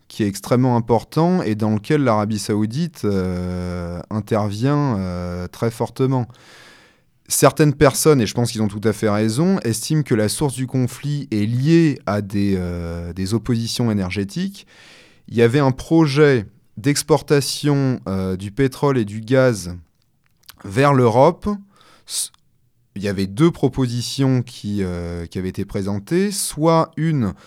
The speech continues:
partant de l'Arabie Saoudite, traversant la Jordanie, la Syrie, la Turquie et partant sur l'Occident depuis la Turquie, soit une autre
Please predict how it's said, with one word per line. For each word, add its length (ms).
partant 520
de 120
l'Arabie 440
Saoudite, 720
traversant 640
la 160
Jordanie, 760
la 160
Syrie, 640
la 180
Turquie 760
et 80
partant 480
sur 160
l'Occident 560
depuis 320
la 100
Turquie, 640
soit 480
une 220
autre 480